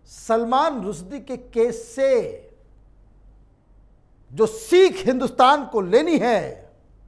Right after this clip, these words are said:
कि जो सर तन से जुदा के जो नारे लगाने वाले लोग हैं या भड़काने वाले लोग हैं, ये मौलवी मौलाना,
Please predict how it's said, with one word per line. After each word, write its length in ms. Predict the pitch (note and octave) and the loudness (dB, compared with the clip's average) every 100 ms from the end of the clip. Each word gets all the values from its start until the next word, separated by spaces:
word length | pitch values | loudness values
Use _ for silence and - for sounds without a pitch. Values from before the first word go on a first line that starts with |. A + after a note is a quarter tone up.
| - _ _ _ _ - - - _ _ - - - - - A3 | -20 _ _ _ _ -20 -20 -20 _ _ -20 -20 -20 -20 -16 -8
कि 140 | C4 | -6
जो 100 | C4 | -4
सर 240 | B3+ C#4 C#4+ | 2 2 4
तन 220 | C#4 C4+ | 2 0
से 100 | C4 | -4
जुदा 280 | A3+ B3+ B3 | 0 2 2
के 160 | A#3+ | 0
जो 120 | G#3+ | -2
नारे 260 | G#3+ G#3+ A3+ | 0 0 0
लगाने 300 | G#3+ G3+ G3+ | 0 -2 -4
वाले 240 | F#3+ F#3+ | -2 -4
लोग 240 | F3+ F#3 D3 | -4 -6 -6
हैं 460 | E3+ A#3 G#3+ - - _ _ _ - - - D#3+ | -8 -10 -12 -18 -20 _ _ _ -20 -20 -20 -2
या 120 | G3+ | -2
भड़काने 500 | D3 G#3 A#3 D4+ E4 | 2 2 4 4 6
वाले 240 | D4+ C#4 C4 | 6 8 8
लोग 260 | B3+ C4 | 8 6
हैं, 200 | B3 B3+ | 4 0
ये 220 | A#3+ A#3 G#3+ | 2 2 2
मौलवी 400 | G#3+ B3+ A#3+ A#3 | 4 2 0 -4
मौलाना, 720 | G#3 A#3+ C4 C4 B3 G#3+ | 0 4 6 6 2 0